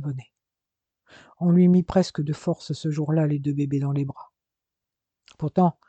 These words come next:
s'il acceptait volontiers son premier-né,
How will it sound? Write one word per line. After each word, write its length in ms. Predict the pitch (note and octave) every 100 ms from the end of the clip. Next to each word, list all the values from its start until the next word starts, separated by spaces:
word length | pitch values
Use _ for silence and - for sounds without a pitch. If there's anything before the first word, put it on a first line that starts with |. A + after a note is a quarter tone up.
| _ _ _ _
s'il 220 | - G3
acceptait 440 | G3 - G3 -
volontiers 460 | F3+ E3+ E3 D#3 G3
son 180 | - E3+
premier-né, 680 | - E3 D#3 D#3 F#3+ F3+